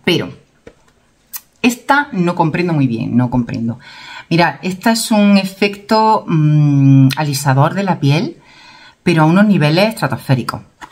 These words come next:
Mi prebase de las prebases es la de Bar Mineral, que por cierto, si alguien sabe si han cambiado la fórmula, por favor que me lo diga, porque han cambiado el envase, pero no sé si la fórmula han cambiado. Entonces estoy un poquillo nerviosilla con el asunto porque, como digo, es que es la prebase de las prebases. Para mí es la prebase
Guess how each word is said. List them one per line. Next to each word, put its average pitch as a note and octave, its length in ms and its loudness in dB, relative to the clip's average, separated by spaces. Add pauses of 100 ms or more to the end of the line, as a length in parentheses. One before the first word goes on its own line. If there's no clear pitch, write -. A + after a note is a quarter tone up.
(720)
Mi F#3 200 4
prebase G#3+ 380 0
de A3 100 2
las F#3 140 0
prebases F#3+ 500 0
es F3+ 100 -2
la E3+ 140 2
de D#3 100 -4
Bar C#3 200 0
Mineral, D#3 420 0
que F3+ 120 -6
por C#3+ 140 -6
cierto, D#3 280 -6
si F3 120 -6
alguien D#3 280 0
sabe D3 280 0
si F3+ 120 -8
han C3+ 80 0
cambiado C#3+ 340 -2
la C#3 120 0
fórmula, D#3 460 -2
por C#3+ 120 -12
favor C3+ 220 -2
que C#3 100 -2
me C3 80 4
lo A#2+ 80 -2
diga, B2+ 280 -2 (420)
porque E3 200 -2
han D#3+ 60 -4
cambiado D#3 340 0
el D3+ 80 2
envase, G#3 540 -2 (400)
pero C#3 160 0
no C#3+ 140 4
sé C#3 120 -4
si C3 80 -2
la A2 100 -2
fórmula A#2 280 -4
han A2+ 80 -6
cambiado. G3 400 -2 (100)
Entonces C#3 800 -2
estoy C3+ 280 -4
un C#3+ 60 -8
poquillo D3+ 600 0
nerviosilla D3+ 460 0
con D3 100 0
el D3 40 2
asunto E3 360 -2
porque, D3 200 -6
como A#2+ 160 -2
digo, C3+ 160 0
es D#3+ 80 -6
que - 120 -6
es D#3+ 100 -4
la C3+ 180 -2
prebase C3+ 300 -2
de C#3 60 -4
las A#2+ 100 -2
prebases. B2 420 -4
Para B2+ 160 -2
mí C#3+ 220 2
es E3+ 180 -6
la A2+ 200 -4
prebase C#3+ 440 -4